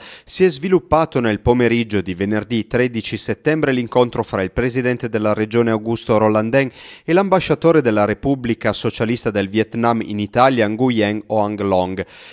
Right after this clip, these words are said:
Presenti al colloquio per illustrare le peculiarità della Valle d'Aosta anche l'assessore al turismo, sport,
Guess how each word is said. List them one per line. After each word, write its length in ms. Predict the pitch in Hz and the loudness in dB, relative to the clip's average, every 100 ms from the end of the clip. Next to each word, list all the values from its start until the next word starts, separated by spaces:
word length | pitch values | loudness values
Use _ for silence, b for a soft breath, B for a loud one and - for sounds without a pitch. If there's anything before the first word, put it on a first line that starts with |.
| B | B
Presenti 520 | - 135 147 151 147 | 0 2 4 4 4
al 160 | 123 - | 2 4
colloquio 580 | 131 123 151 190 - 107 | 4 6 6 4 2 -2
per 160 | 101 | -2
illustrare 560 | 95 95 - 110 107 95 | -4 -6 -4 0 0 -2
le 140 | 90 | -6
peculiarità 720 | - 120 - 120 113 107 - 113 | -2 -2 0 0 0 0 -2 -2
della 200 | 107 101 | -2 0
Valle 220 | 113 110 | 0 2
d'Aosta 460 | 120 135 131 123 - | 2 2 0 -4 -4
anche 320 | 151 170 156 | -4 -4 -2
l'assessore 540 | 151 151 135 - 160 | -2 -2 -4 -2 0
al 100 | 139 | 0
turismo, 480 | - 131 135 120 107 | -2 -4 -4 -4 -4
sport, 560 | 98 - 131 131 - | -4 -2 2 2 0